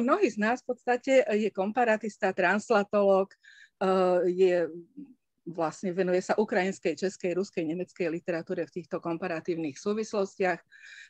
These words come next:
aj, eh, ďalej prekladá. No a jeho možno teraz taká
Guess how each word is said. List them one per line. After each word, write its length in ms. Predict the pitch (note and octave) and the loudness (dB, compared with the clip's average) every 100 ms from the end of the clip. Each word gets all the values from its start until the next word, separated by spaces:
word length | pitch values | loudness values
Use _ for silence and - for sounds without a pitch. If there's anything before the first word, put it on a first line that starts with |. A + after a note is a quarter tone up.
| - | -2
aj, 160 | F#3 | 2
eh, 180 | F3+ F3 F3 F3 F#3 F#3 | 2 2 0 -2 -4 -4
ďalej 320 | G3 F3+ D#3+ | -2 0 -2
prekladá. 800 | G3+ A#3 A#3+ A3 G3 F#3 F3+ G3 _ _ _ | -2 -4 0 0 2 2 2 -2 _ _ _
No 160 | F3+ F3+ | -6 -2
a 160 | F#3+ | 2
jeho 480 | F#3+ A3 A3 G3+ F3+ | 2 2 4 6 6
možno 400 | F3+ G3+ G3+ G#3 F3+ | 2 -2 -2 -6 -4
teraz 240 | F#3 F3+ | -2 -4
taká 400 | - E3+ F3 E3 | -6 -6 -2 -2